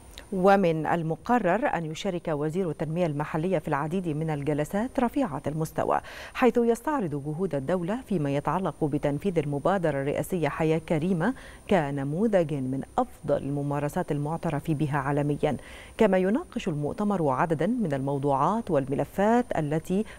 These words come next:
تهم المدن والحكومات المحلية في مختلف دول العالم، والتعاون لمواجهة التحديات والضغوط الواقعة على المدن، ومنها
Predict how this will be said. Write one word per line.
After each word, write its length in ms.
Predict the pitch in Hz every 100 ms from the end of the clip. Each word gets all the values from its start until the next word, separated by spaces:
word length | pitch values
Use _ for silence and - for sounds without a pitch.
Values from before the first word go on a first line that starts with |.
| -
تهم 400 | 180 190 381 330
المدن 440 | 175 147 151 127 127
والحكومات 760 | 151 165 - 190 180 175 247 214 -
المحلية 720 | 147 147 156 135 135 120 110 - -
في 180 | - 190
مختلف 540 | 143 143 - 190 165
دول 380 | 143 135 190 165
العالم، 480 | 143 135 170 190 120 - - - -
والتعاون 600 | 254 - 269 269 196 135 -
لمواجهة 480 | 165 160 143 143 160 147
التحديات 760 | 151 151 151 147 147 196 240
والضغوط 480 | 180 135 143 160 170
الواقعة 640 | 135 151 196 254 254 185
على 120 | 180 143
المدن، 440 | 139 156 151 262 - - -
ومنها 480 | 294 262 208 135 -